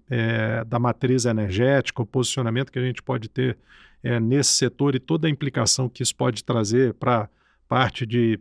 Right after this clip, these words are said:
é, reindustrialização do país, pra toda essa agenda de transição climática e et cetera, eu vejo como sendo dois segmentos em que o Brasil tem todos os elementos, é, pra poder ter uma posição de protagonismo, sendo que acho que o agro, a gente já chegou lá,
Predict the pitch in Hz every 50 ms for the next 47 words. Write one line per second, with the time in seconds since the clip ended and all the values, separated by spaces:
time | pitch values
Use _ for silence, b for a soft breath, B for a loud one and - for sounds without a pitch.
0 | - - - 131 120 98 98 143 160 156 131 131 - - 123 127 127 120 127 117
1 | 117 120 107 - - 135 131 127 120 120 - - 113 104 104 117 131 143 143 131
2 | 123 110 - - - 117 107 - 147 135 139 127 - - 131 113 101 120 131 123
3 | 123 107 113 - - 120 123 120 110 107 - - - 127 117 - - 113 101 107
4 | 120 135 139 135 131 117 - - - 123 120 120 120 120 120 - - - - 127
5 | 131 139 135 - 147 135 B B B B B B B B B B B - 139 131
6 | 113 131 151 139 - - 175 170 151 - - 160 160 165 170 170 156 123 113 135
7 | 151 151 - - 156 139 127 139 131 135 139 143 135 - 143 143 147 135 - 147
8 | 135 147 147 135 120 110 127 135 135 _ - 165 165 165 160 - _ - 165 170
9 | 175 160 139 131 139 123 117 131 127 131 123 120 123 127 131 131 - - - _
10 | _ _ _ _ _ _ _ - - 123 120 117 117 117 110 - - 139 123 -
11 | - 139 127 110 123 123 123 - 135 135 139 143 143 131 - 143 139 127 - -
12 | 139 131 - - - 143 143 - 147 143 175 175 160 135 131 110 113 139 - -
13 | 170 170 170 - 180 165 - - - 175 147 139 147 165 175 151 135 123 117 113
14 | 135 127 113 143 143 - - 131 139 147 147 - - 170 135 110 131 139 139 131
15 | 127 127 151 160